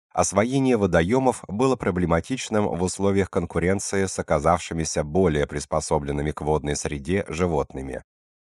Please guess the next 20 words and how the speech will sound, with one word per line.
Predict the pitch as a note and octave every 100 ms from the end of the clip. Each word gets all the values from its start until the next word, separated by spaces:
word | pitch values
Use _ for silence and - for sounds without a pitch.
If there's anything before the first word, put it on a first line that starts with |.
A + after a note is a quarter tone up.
| _
Проблемы | F#2+ E2 D#2+ D#2+ D#2
динозавров | D#2 D2+ D2 G2 F#2 F2+ -
я | E2+ E2
описывал | D#2 D#2+ - D#2+
подробно. | F2+ A2 A2+ G2+ D2+ C2+ - _ _ _ _ _
Примерно | D3 C3+ A#2+ G2+ F#2
такие | F#2+ - F2+
же | D#2 D2+
сложности, | - A#2 A#2 A2+ - -
видимо, | F#2+ G#2+ G2+ G2+
испытывали | G2+ F#2 - G#2+ - G2 G2
и | G2+ G#2+
другие | A2+ C3 A2 F#2 D2
архозавры, | D2 - D#2 D#2 A#2 A#2 A#2 _ _ _ _ _ -
за | G#2+
вычетом | A2 C3+ A#2 G#2+
разве | F#2+ F#2+ F2+ F#2+
что | - F2 E2+
птичьих | - - D#2+ E2+ E2+
лёгких. | G2 D#2 - A1+ A#1